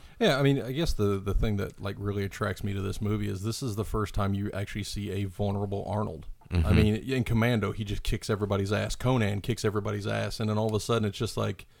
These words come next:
Speaker 1: now, the tables have turned.
Speaker 2: <laughs>
Speaker 1: <laughs> So it's just interesting to see him kinda, I mean, and, and it was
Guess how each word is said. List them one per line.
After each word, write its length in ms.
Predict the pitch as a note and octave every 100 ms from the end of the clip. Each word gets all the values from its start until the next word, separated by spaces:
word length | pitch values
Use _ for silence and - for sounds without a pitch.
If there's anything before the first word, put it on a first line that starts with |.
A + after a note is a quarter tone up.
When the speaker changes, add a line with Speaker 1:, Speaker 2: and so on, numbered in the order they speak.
| _ - - -
Speaker 1:
now, 360 | G#2+ C#3 A2 - - -
the 80 |
tables 320 | - - D3+ C#3+
have 120 | -
turned. 500 | - C3+ F2+ - - -
Speaker 2:
<laughs> 640 | - D3+ D#3+ D3 C#3+ C3 - -
Speaker 1:
<laughs> 0 | - - - _ - - - -
So 240 | - G#2+ A2
it's 260 | A#2 A2
just 180 | - C#3
interesting 420 | C3 C3 A#2 A#2
to 40 | G2+
see 220 | - A#2
him 160 | A2 G#2
kinda, 360 | A2 G2+ G#2+ - - - -
I 40 | D3
mean, 140 | D#3
and, 120 | F3+ -
and 140 | F#3+
it 160 | F#3 E3+
was 120 | A2